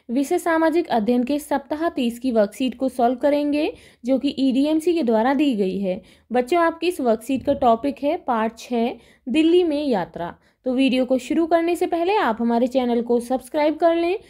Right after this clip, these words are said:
ताकि आपको आने वाले वीडियोज़ के नोटिफिकेशन मिलते रहें। तो शुरू करते हैं। क्वेश्चन वन है, नीचे दिए गए वाहनों के दो दो उदाहरण लिखिए। तो बच्चों यहाँ पर आपको दिए गए वाहनों के दो दो उदाहरण लिखने हैं,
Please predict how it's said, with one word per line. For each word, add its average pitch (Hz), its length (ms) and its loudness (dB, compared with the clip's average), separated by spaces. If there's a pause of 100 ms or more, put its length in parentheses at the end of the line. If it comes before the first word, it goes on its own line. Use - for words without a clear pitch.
(180)
ताकि 247 300 2
आपको 320 300 0
आने 233 220 0
वाले 262 260 2
वीडियोज़ 233 420 0
के 254 60 -6
नोटिफिकेशन 262 640 -4
मिलते 196 280 -2
रहें। 180 300 -4 (320)
तो 277 100 2
शुरू 320 300 2
करते 349 360 2
हैं। 359 200 -2 (680)
क्वेश्चन 294 400 2
वन 277 280 2
है, 349 220 0 (440)
नीचे 359 420 4
दिए 403 220 4
गए 415 160 2
वाहनों 240 480 0
के 330 160 -2
दो 240 240 0
दो 247 120 0
उदाहरण 240 560 0
लिखिए। - 440 -6 (380)
तो 240 60 -2
बच्चों 208 320 2
यहाँ 226 280 2
पर 254 160 2
आपको 247 340 -2 (380)
दिए 320 300 4
गए 381 180 2
वाहनों 233 400 0
के 285 160 -2
दो 226 200 0
दो 254 120 -2
उदाहरण 240 580 0
लिखने 254 340 0
हैं, 320 180 0